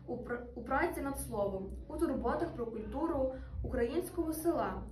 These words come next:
зусилля, які докладала до налагодження кооперативного руху, у рішучих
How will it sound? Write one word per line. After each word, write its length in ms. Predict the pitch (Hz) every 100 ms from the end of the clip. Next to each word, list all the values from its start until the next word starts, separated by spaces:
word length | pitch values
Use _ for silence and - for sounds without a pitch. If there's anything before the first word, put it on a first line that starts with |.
| - -
зусилля, 540 | 240 240 330 349 320
які 180 | 233 -
докладала 640 | 247 254 233 226 269 330 302
до 140 | 240
налагодження 640 | 226 226 311 311 - 240 233
кооперативного 880 | 233 226 233 226 277 330 285 247
руху, 520 | 226 269 320 - 262 254 - -
у 120 | - 240
рішучих 500 | 233 339 339 311